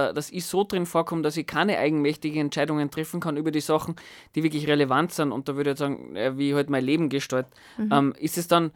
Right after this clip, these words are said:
Speaker 1: würdest du sagen, das ist dann ein Fehler, den ich mache, weil eigentlich sollte ich mich nicht auf das konzentrieren oder mehr Selbstbewusstsein haben, oder sagst du, ja, okay, ähm, ja, das
Speaker 2: Na,
Speaker 1: ist,
Speaker 2: du
Speaker 1: kann man
Speaker 2: kann
Speaker 1: nochmal trennen von der eigenen Beurteilung, weil das eine gesellschaftliche Analyse, äh,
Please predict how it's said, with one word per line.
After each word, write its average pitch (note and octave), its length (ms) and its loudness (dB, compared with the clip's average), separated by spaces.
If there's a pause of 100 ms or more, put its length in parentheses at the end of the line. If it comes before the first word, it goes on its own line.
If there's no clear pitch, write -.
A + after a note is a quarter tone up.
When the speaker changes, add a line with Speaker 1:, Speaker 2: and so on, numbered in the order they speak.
(360)
Speaker 1:
würdest E3 260 -2
du F3 60 4
sagen, D#3+ 100 2
das D#3+ 140 -2
ist E3+ 160 0
dann D3+ 80 2
ein A2+ 80 0
Fehler, F3 320 2
den G#3 160 2
ich G3 40 2
mache, F#3+ 280 2
weil D#3 100 2
eigentlich E3+ 400 0
sollte E3+ 240 -4
ich D#3 40 0
mich D3+ 100 2
nicht D3 160 4
auf D3 100 0
das D3 160 -8
konzentrieren D3+ 640 -2
oder D3+ 160 2
mehr C3+ 160 0
Selbstbewusstsein E3+ 720 -2
haben, E3 240 -2 (340)
oder E3 240 2
sagst D#3+ 320 0
du, D#3 40 2
ja, D#3+ 60 10
okay, E3+ 360 4 (380)
ähm, A2 920 0 (340)
ja, G#3 80 -2
das G#3 160 8
Speaker 2:
Na, A3 140 8
Speaker 1:
ist, A3 60 4
Speaker 2:
du G#3 60 0
Speaker 1:
kann F3+ 80 6
man F#3+ 80 8
Speaker 2:
kann F3+ 80 6
Speaker 1:
nochmal F3+ 180 6
trennen F3 320 2
von E3+ 140 0
der C#3 120 4
eigenen D#3+ 400 4
Beurteilung, F3+ 760 4
weil D#3+ 160 6
das D#3 160 0
eine D#3+ 80 2
gesellschaftliche D#3+ 560 0
Analyse, D#3+ 440 2
äh, E3+ 60 0